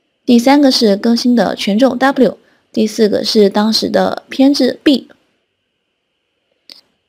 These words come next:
当我们迭代完之后，就会显示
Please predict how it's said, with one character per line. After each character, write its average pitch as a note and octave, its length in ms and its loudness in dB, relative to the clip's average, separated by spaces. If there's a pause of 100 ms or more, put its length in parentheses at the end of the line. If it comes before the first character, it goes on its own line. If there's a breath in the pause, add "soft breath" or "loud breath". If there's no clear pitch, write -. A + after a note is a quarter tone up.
(680)
当 C#4 180 2
我 A#3+ 40 4
们 G#3+ 100 -2
迭 F#3 120 2
代 G#3+ 120 2
完 G3 200 0
之 B3 100 -2
后， B3 320 0
就 A3 100 -2
会 G#3+ 160 0
显 G3 280 -4
示 - 260 0